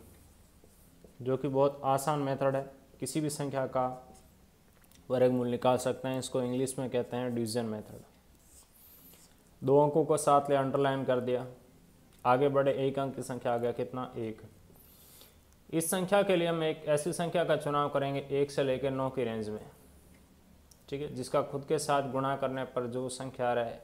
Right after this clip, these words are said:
यह संख्या इस एक से बड़ा नहीं होना चाहिए। जैसे एक गुणा एक लिया, एक आ रहा है जो एक से बड़ा नहीं है, बड़ा नहीं का मतलब क्या है, या तो इसके बराबर होगा या इससे कम।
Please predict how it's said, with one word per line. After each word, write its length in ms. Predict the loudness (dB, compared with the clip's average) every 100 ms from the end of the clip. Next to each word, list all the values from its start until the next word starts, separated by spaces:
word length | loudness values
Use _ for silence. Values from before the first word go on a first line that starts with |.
| -4
यह 180 | -2 -2
संख्या 380 | -4 -8 -10 -12 -16 -20 -20 -20
इस 140 | -14 -4
एक 200 | -4 0
से 120 | 0
बड़ा 240 | 2 2 2
नहीं 140 | 0
होना 180 | -4 -6
चाहिए। 260 | -8 -6
जैसे 320 | -4 0 2 2
एक 100 | 0
गुणा 220 | -2 2
एक 200 | 2 2
लिया, 220 | 2 2 2 2
एक 220 | 2 4
आ 80 | 2
रहा 100 | 2
है 60 |
जो 100 | -2 -4
एक 260 | -4 -4
से 100 | -4
बड़ा 220 | 0 0 0
नहीं 180 | -4
है, 120 | -8 -14 -20 -20 -8 2
बड़ा 220 | 4 4
नहीं 220 | 2 2
का 120 | 2
मतलब 260 | 2 0 0
क्या 160 | 2
है, 100 | 4 4
या 80 |
तो 140 | 2 0
इसके 200 | -2 0
बराबर 320 | 2 4 4
होगा 240 | 2 2 2
या 160 | 2
इससे 220 | 0 -2 -4
कम। 180 | -4